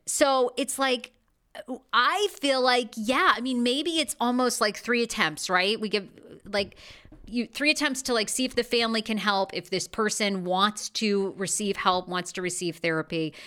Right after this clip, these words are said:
And if they don't, then yeah, I do almost think that the state should step in and go, "Okay, you know, it,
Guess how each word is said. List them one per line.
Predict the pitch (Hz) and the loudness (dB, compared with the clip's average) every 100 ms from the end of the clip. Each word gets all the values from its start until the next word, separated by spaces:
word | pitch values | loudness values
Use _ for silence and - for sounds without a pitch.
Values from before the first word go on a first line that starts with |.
| - - _ _ | -20 -20 _ _
And | 202 | -2
if | 214 214 | 0 0
they | 233 | -2
don't, | - 233 302 254 226 | 0 0 2 0 -2
then | 208 240 233 | -2 0 2
yeah, | 233 | 2
I | 285 | 2
do | 214 226 | 0 0
almost | 285 254 175 | 0 0 -2
think | 185 156 | -4 -4
that | 165 | -6
the | 156 | -8
state | - 175 160 | -6 -4 -4
should | - 175 165 151 - - | -2 0 0 -2 -8 -10
step | - 185 185 | -2 -2 0
in | 170 160 | 0 -2
and | 180 | -2
go, | 170 170 | 0 2
"Okay, | 262 277 233 240 - - - - | 2 2 0 0 -6 -20 -20 -4
you | 220 | 0
know, | 220 208 - | 2 2 -2
it, | 196 | -6